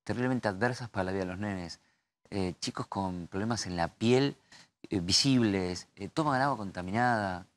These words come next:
muchos comen comida contaminada, van al Chamse sus papás a buscar comida, y hay grandes empresas, importantes empresas que terminan, eh, tirando la, la comida en el Chamse, no vencida, ¿sí? Porque les conviene tirarla que después donarla al Banco Alimentos, porque la logística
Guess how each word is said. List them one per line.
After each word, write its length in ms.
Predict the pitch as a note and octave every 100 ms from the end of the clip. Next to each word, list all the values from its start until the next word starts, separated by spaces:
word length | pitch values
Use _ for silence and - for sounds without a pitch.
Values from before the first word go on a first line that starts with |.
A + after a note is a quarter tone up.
| -
muchos 380 | C3 C3 B2+ A2+
comen 440 | - A2+ A2+ G#2
comida 500 | - F#2 G#2 G#2 G2
contaminada, 720 | F2 F2+ F2 F2 G#2 B2+ A#2 F#2 - _ _ _
van 200 | G#2+ B2+
al 100 | A#2
Chamse 360 | - C#3+ C#3 G#2+
sus 140 | G2
papás 380 | - E2+ A#2 A#2+
a 20 |
buscar 260 | F#2+ - G2
comida, 360 | G2 A#2+ A#2+
y 80 | G#2
hay 60 | G2
grandes 360 | A#2 D3 C3+
empresas, 420 | G2 F2+ B2 G#2
importantes 440 | F#2+ E2+ F#2 B2 G#2+
empresas 360 | G2+ A#2+ A#2
que 140 | G#2+ F2+ - _
terminan, 500 | G2+ G#2+ B2+ C3+ C3+ - - - - - -
eh, 120 | G2+
tirando 360 | F#2+ G#2 B2 A#2+
la, 440 | G2+ F#2+ F2+ F2
la 120 | E2+
comida 280 | F2 G2 B2
en 60 | A2+
el 80 | G2
Chamse, 400 | D3 B2 G#2+ G#2
no 160 | B2+
vencida, 640 | D3+ C3+ - C3 G2 G2 - _
¿sí? 140 | -
Porque 260 | A#2+ G2+ G2+
les 100 | F#2
conviene 320 | - G2+ A#2
tirarla 600 | G#2 A2 C3 A#2 A2+ C3 - - _ -
que 100 | G2+
después 340 | - - A2
donarla 460 | G2+ G#2+ B2+ A2 G2
al 80 |
Banco 240 | G2+ G2+ F#2+
Alimentos, 440 | G2+ C3 A#2 F#2+
porque 220 | - F2+
la 100 | F#2+
logística 680 | F#2+ F2+ A#2+ - F#2+ G2 F2